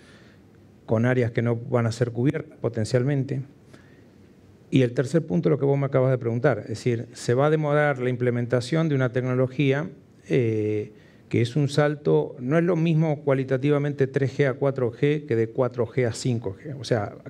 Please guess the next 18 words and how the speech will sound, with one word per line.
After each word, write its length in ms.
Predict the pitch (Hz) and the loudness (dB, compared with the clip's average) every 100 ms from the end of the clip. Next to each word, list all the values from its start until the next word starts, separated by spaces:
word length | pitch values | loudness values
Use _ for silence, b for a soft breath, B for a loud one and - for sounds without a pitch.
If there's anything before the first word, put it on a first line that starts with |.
| - | 0
cambian 360 | 135 156 160 | 2 4 2
muchas 340 | 139 180 156 131 | 0 -2 0 2
más 160 | 135 | 0
cosas 460 | - 156 131 131 - | 0 -2 0 -2 -2
en 100 | 101 | -4
cinco 340 | 127 120 117 | -2 -2 -2
G. 260 | 107 107 104 B B B B B B | -4 -6 -8 B B B B B B
Y 220 | - 131 127 | 0 2 2
es 100 | 131 | 2
una 160 | 151 | 0
tecnología 640 | 143 131 120 120 151 160 156 | 0 0 0 2 2 0 -2
que 140 | 117 | -6
genera 380 | - 120 120 135 | -2 0 2 2
una 200 | 127 117 | 0 -2
cantidad 340 | 113 107 120 | -4 0 0
de 80 | 123 | 2
oportunidades 760 | 120 113 104 107 113 123 123 | 0 -4 -4 -2 0 2 0
fenomenales 920 | 120 - 113 110 117 135 143 156 156 | -2 -4 -2 0 0 2 2 0 0